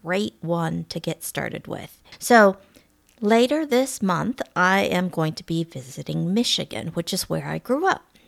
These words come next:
because my folks are there and I haven't seen them in, oh, since, uh, January of twenty twenty.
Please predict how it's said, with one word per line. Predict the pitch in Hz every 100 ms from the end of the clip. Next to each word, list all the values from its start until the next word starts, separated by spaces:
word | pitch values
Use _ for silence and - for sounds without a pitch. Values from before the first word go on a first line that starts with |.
| _ -
because | 190 180 175
my | 196
folks | 220 370 -
are | 180
there | - 156
and | 170
I | 202
haven't | 196 160 156 180 -
seen | - - 294 247
them | 170 160 185 -
in, | 170 175 165 160 - -
oh, | 156 139 - - - -
since, | - 202 196 -
uh, | - 165 -
January | - 196 208 226 214 208 208 -
of | -
twenty | - 170 165 165
twenty. | - 165 -